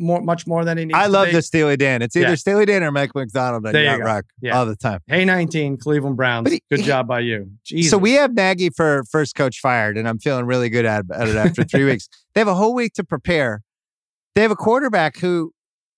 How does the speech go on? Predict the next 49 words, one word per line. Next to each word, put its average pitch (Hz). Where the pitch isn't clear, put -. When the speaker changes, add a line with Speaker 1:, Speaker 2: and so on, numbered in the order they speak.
Speaker 2:
he 175
would 180
go 202
back 233
to 208
pass 180
if 156
the 151
first 220
thing 196
he 180
was 156
supposed 156
to 147
get 151
in 135
the 127
play 156
was 131
an 135
open. 127
His 180
instinct, 208
it 156
seemed 233
like, 151
was 139
just 160
to -
try 165
to 135
run 156
at 151
that 123
point. 101
He 156
didn't 196
even 147
try 147
to 135
go, 143
like, 127
"Who's 151
my 143
second 147
receiver, 135
my 127
third 180
receiver?" 117